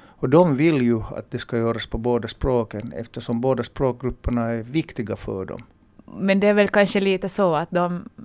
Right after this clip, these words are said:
Speaker 2: den trogna lyssnarskaran ni har, så de hör ju inte av sig och säger att det här är bra att det är på båda språken.
Speaker 1: Jo, visst, det får vi ju också. Jo, jo, jättemycket feedback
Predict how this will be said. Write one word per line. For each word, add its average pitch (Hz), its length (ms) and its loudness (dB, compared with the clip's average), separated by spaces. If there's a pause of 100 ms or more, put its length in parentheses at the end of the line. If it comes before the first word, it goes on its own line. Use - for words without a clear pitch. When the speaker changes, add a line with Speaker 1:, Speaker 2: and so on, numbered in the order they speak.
(220)
Speaker 2:
den 175 300 0
trogna 175 500 0
lyssnarskaran 170 840 -2
ni 170 80 -4
har, 175 220 -2
så 170 120 -8
de 175 400 -2
hör 170 160 4
ju 165 140 0
inte 165 180 -4
av 160 100 0
sig 156 280 -6
och 151 80 -8
säger 143 340 -4
att 135 180 -10
det 160 60 -6
här 175 240 0
är 135 40 -4
bra 160 460 -2
att 147 140 -14
det - 80 -14
är - 40 -12
på 135 140 -8
båda - 320 -6
språken. - 500 -14 (400)
Speaker 1:
Jo, 139 240 4
visst, 156 520 0
det 143 180 0
får 160 240 4
vi 123 100 2
ju 120 100 6
också. 135 460 0
Jo, 123 240 4
jo, 113 200 0
jättemycket 117 760 -4 (320)
feedback 110 500 -4